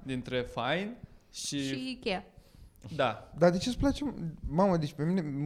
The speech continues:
Speaker 3: mă sperie ideea de covor, numai l-am măturat și l-a dat cu aspiratorul. Mi se pare oribil. Sunt așa pro, numai
Speaker 2: Dar da, cu
Speaker 3: agresie
Speaker 2: aspiratorul
Speaker 3: sau
Speaker 2: nu e chiar așa de
Speaker 1: Aspiratorul
Speaker 2: nașpa.
Speaker 1: e ca și cum
Speaker 2: Depinde cât,
Speaker 3: Da, dacă
Speaker 2: cât
Speaker 3: le-ai,
Speaker 2: fluff are.
Speaker 3: bă, aia
Speaker 1: Nu,
Speaker 3: e, că
Speaker 1: nu,
Speaker 3: eu la asta
Speaker 1: nu,
Speaker 3: mă
Speaker 1: nu.
Speaker 3: gândesc, la
Speaker 1: Nu,
Speaker 3: ceva așa
Speaker 1: vreau mai,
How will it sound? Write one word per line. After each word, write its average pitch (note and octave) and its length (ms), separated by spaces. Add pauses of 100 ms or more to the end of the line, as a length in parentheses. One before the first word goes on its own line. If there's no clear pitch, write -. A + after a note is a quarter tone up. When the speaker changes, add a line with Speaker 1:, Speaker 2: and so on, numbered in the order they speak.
Speaker 3:
mă D#3+ 80
sperie E3+ 420
ideea D#3 280
de D3+ 80
covor, C#3+ 300
numai D#3+ 200
l-am D3 120 (120)
măturat D3 360
și - 80
l-a D3 60
dat C#3 180
cu - 60
aspiratorul. C3+ 540
Mi A#2 100
se A2+ 100
pare C3+ 140
oribil. A#2 480 (100)
Sunt A#2 160
așa C3+ 220
pro, C#3+ 420
numai C#3 180
Speaker 2:
Dar C3+ 140
da, - 0
cu C3 120
Speaker 3:
agresie D3 220
Speaker 2:
aspiratorul E4+ 520
Speaker 3:
sau C5 80
Speaker 2:
nu D4+ 60
e - 20
chiar G3+ 220
așa - 160
de G4+ 60
Speaker 1:
Aspiratorul G3 400
Speaker 2:
nașpa. F#3+ 180
Speaker 1:
e A3 80 (200)
ca B3 140
și A#3+ 80
cum - 160
Speaker 2:
Depinde D#4+ 420
cât, D#3 100
Speaker 3:
Da, C#3+ 80 (140)
dacă D3+ 140
Speaker 2:
cât D3 100
Speaker 3:
le-ai, D3+ 140
Speaker 2:
fluff C4+ 320
are. A3 120
Speaker 3:
bă, F3+ 200
aia E3 200
Speaker 1:
Nu, D#3+ 60
Speaker 3:
e, D3+ 40
că F#3 80
Speaker 1:
nu, E3 60
Speaker 3:
eu E3 60
la E3+ 60
asta F3 180
Speaker 1:
nu, - 20
Speaker 3:
mă F#3+ 60
Speaker 1:
nu. F3 60
Speaker 3:
gândesc, D3 240
la C3+ 100
Speaker 1:
Nu, B2+ 60
Speaker 3:
ceva C#3+ 200
așa D#3+ 240 (120)
Speaker 1:
vreau C#3+ 140
mai, D#3 280